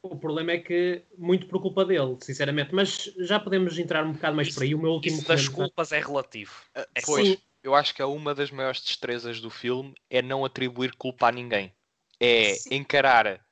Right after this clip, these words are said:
Speaker 2: Sim.
Speaker 3: eh, cada
Speaker 1: Sim, mas eu
Speaker 3: visão do luto como única, pessoal, e não há correto nem incorreto. Depois, claro que, eh, esse julgamento é deixado para nós.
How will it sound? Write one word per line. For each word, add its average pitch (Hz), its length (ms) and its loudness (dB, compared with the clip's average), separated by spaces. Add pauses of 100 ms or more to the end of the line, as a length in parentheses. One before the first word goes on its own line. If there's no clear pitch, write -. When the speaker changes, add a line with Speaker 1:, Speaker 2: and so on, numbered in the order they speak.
Speaker 2:
Sim. - 360 -14
Speaker 3:
eh, 113 500 -2 (520)
cada 131 600 -2 (380)
Speaker 1:
Sim, 196 180 0
mas 185 180 4
eu 127 60 4
Speaker 3:
visão 120 400 -2 (460)
do 127 120 -10
luto 127 460 -8 (240)
como 127 420 -6
única, 139 560 -4 (400)
pessoal, 131 760 6 (680)
e 131 60 -10
não 156 320 0
há 151 100 8
correto 143 560 -2
nem 160 220 -4
incorreto. 147 640 -4 (320)
Depois, 139 320 2
claro 160 420 4
que, 160 400 -4 (140)
eh, 117 260 -8 (640)
esse 156 320 0
julgamento 160 580 0
é 170 60 6
deixado 160 540 2
para 156 220 0
nós. 131 540 0